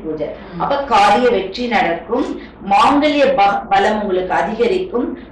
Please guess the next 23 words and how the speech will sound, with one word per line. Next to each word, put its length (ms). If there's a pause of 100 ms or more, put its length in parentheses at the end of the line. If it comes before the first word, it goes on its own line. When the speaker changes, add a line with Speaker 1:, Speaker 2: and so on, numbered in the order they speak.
(160)
Speaker 1:
குழந்தை 520
பாக்கியம் 560
அதுலயும் 460
உண்டாகும். 640
Speaker 2:
ம். 200 (340)
Speaker 1:
ஆடி 500
மாசத்துல 500
பண்ணும்போது 520 (160)
குலதெய்வ 600
வழிபாடு 600
ரொம்ப 300
ரொம்ப 320
முக்கியம். 500 (260)
அம்மனுக்கு 560
பால் 420
அபிஷேகம் 520
செய்யுங்க. 340
உங்களுடைய 420
குலதெய்வத்துக்கு 720
போய் 340 (360)
அம்மன் 440
இருந்தால் 560
ஓகே, 380